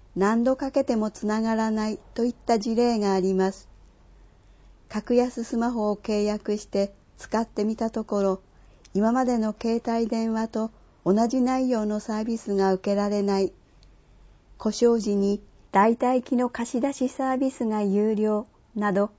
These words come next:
以前に受けていた内容と違う場合があります。契約前にサポート体制等の内容についてよく検討してから契約するようにしましょう。不安なことや困っ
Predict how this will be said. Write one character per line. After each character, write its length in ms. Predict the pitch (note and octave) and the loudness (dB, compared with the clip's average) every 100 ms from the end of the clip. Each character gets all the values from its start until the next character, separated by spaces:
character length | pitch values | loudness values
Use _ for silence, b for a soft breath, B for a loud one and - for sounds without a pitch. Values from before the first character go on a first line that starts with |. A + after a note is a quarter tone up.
| _ | _
以 80 | F#3+ | -4
前 280 | F3+ A3+ A#3+ | 0 2 2
に 180 | A#3+ B3 | 2 2
受 220 | B3+ C4 | 2 2
け 40 | |
て 140 | B3+ B3+ | 4 2
い 60 | |
た 160 | B3+ A#3+ | 2 -2
内 320 | B3 B3+ B3+ | -2 -2 -2
容 160 | B3+ B3 | -2 -2
と 140 | A3+ | -4
違 440 | - A3 G#3 A3 | -4 -4 -2 0
う 80 | A#3+ | -2
場 200 | A#3+ A#3+ | -2 -2
合 100 | B3 A3+ | -2 -2
が 160 | F#3+ | -2
あ 60 | F#3 | -2
り 140 | F#3 | 0
ま 200 | F#3 F#3 | 0 0
す。 140 | G3 _ _ _ _ _ _ _ _ _ _ | -4 _ _ _ _ _ _ _ _ _ _
契 220 | - A3 | -2 0
約 300 | A3 A3 - | 0 -2 -2
前 280 | G#3+ A3 G#3 | -2 -2 -2
に 240 | G3+ G3 - - - - | -2 -2 -6 -16 -20 -16
サ 200 | - G3+ | -8 -2
ポ 180 | A#3 A#3+ | 2 2
ー 40 | |
ト 140 | B3+ B3 | 0 -2
体 280 | B3+ B3 | 0 -2
制 240 | B3 C4 B3+ | 0 0 0
等 280 | B3+ A#3 G#3+ | -2 -2 0
の 140 | G3+ | 0
内 340 | G3 G#3 G#3+ | 0 0 0
容 200 | A3 A3 | -2 -2
に 140 | A3 A3 | -4 -4
つ 140 | A3 | -4
い 120 | A3 | -6
て 260 | - G#3+ G#3+ b b b b - | -4 -6 -6 b b b b -2
よ 160 | A3 A#3+ | 2 2
く 160 | A#3 | 2
検 280 | - A#3 B3 | -2 -2 -2
討 240 | - C4 C#4 | 0 0 0
し 40 | |
て 120 | D4 | -2
か 140 | C#4+ A3 | 0 0
ら 160 | G#3 | 0
契 260 | G3+ A3 G#3+ | -2 -2 0
約 280 | G#3+ G#3+ G#3 | -2 -4 -8
す 180 | - G#3 | -4 -2
る 140 | G#3 | 0
よ 160 | G#3+ G#3 | 2 0
う 40 | |
に 140 | G#3 | -2
し 140 | G#3+ G3+ | -4 -4
ま 160 | G#3+ | -4
し 160 | G#3+ G#3+ | -4 -2
ょ 220 | G3+ F#3+ - | -2 -4 -10
う。 1000 | - - - - - - - - - - | -20 -20 -20 -20 -20 -20 -20 -20 -14 -2
不 140 | A#3 | 0
安 200 | A3+ A3 | 2 0
な 100 | A3+ | -2
こ 160 | A3+ A3+ | -4 -4
と 140 | G3+ | 0
や 240 | G3+ G#3 - - - - - | 0 -2 -6 -20 -20 -20 -14
困 200 | - G#3+ | -2 0
っ 60 | A#3+ | 0